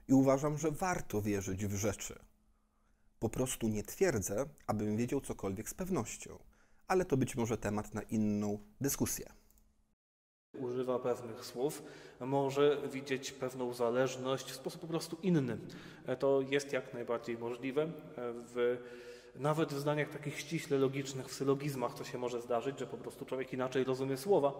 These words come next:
Speaker 2: a w dłuższych wypowiedziach, które tłumaczą, wyjaśniają, no to w ogóle jest oczywiście bardzo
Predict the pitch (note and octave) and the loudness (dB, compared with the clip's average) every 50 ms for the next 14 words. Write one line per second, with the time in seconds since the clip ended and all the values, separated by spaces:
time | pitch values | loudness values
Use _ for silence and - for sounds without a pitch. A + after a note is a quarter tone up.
0 | - - - - - - - C#3+ D3 C#3+ C#3 C3+ C3 C3 C#3+ D#3+ D#3 - - - | -8 -12 -12 -14 -10 -4 -2 0 0 0 0 -4 -6 -4 -2 -2 -2 -2 0 0
1 | C#3+ C3+ C#3+ C#3 C#3 C3+ B2+ C#3 C#3+ D3 C#3 C#3 C3+ C3+ - - - C#3 C3+ C3 | 0 2 0 0 0 -2 0 0 0 2 2 2 2 0 -2 -6 -4 -2 -2 -2
2 | C3+ - C3+ C#3 C#3+ C#3+ C#3+ C#3+ C#3+ C3 B2+ B2+ C3+ C3+ C3 B2+ - - C3+ B2+ | -2 0 0 2 4 4 4 4 2 0 4 6 6 6 6 6 2 -2 -4 -2
3 | B2+ B2+ B2 B2 A#2 - A#2 A#2 B2 A#2+ A#2+ A#2+ A#2 A2+ - A2+ - A2 A2+ A2 | -2 -2 -4 -4 -6 -8 -6 -6 -6 -4 -2 -4 -4 -4 -6 -10 -10 -10 -12 -14
4 | - - - G#2+ - A#2 A#2 A#2 A2 A2+ G#2+ | -14 -14 -10 -6 -4 -4 -4 -4 -6 -8 -8